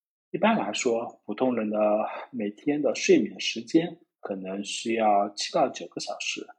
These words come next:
如果你少于这个时间的话，研究表明，人可能会更倾向于更频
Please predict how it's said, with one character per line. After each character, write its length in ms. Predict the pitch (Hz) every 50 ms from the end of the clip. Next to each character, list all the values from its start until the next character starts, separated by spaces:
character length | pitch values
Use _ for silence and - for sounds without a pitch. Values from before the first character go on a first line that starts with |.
| _ _ _ _ _ _
如 140 | - 131 165
果 200 | 165 - 113 107
你 160 | 107 120 147
少 260 | 160 - - - - -
于 120 | 104 113 127
这 160 | - - 196
个 80 | 139
时 200 | - - - -
间 140 | - 113 107 107
的 80 | 110
话， 280 | - - - 110 95 - - - _ _ _ _ _ _ -
研 100 | 104 101
究 160 | - 113 107
表 180 | - 110 95
明， 320 | 98 101 101 104 107 123 143 147 127
人 320 | 107 101 104 107 120 123 -
可 160 | - - 104
能 240 | 95 92 92 95 104
会 320 | - - - 123 110 107
更 180 | - - 135 127
倾 220 | 123 - 156 151
向 240 | 139 - 180 165 131
于 160 | 110 101 104
更 240 | 107 - 180 165 147 - -
频 260 | - - - 120 143